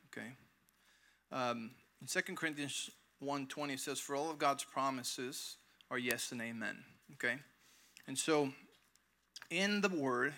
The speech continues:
in His amazing Word, in the Bible, we have all the promises of God, good promises, okay? For a good plan, He has a good plan, He has a good future.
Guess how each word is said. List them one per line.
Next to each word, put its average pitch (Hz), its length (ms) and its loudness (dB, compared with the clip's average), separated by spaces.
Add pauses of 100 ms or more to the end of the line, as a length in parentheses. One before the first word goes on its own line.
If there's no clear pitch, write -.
in 175 220 0
His 180 420 -2 (340)
amazing 156 580 2
Word, 127 200 0
in 160 100 -2
the 170 80 0
Bible, 131 380 2
we 147 140 2
have 143 380 0 (500)
all 170 220 8
the 170 100 0
promises 151 520 2
of 131 100 -6
God, 110 220 -2 (240)
good 170 360 4
promises, - 760 0 (280)
okay? 127 200 -6 (480)
For 127 120 -6
a 120 40 -8
good 143 260 0
plan, 147 380 2
He 143 80 -2
has 131 140 0
a 127 40 -2
good 131 240 -2
plan, 135 240 0
He 135 80 -2
has 123 120 0
a 117 40 -4
good 131 200 0
future. 127 440 -2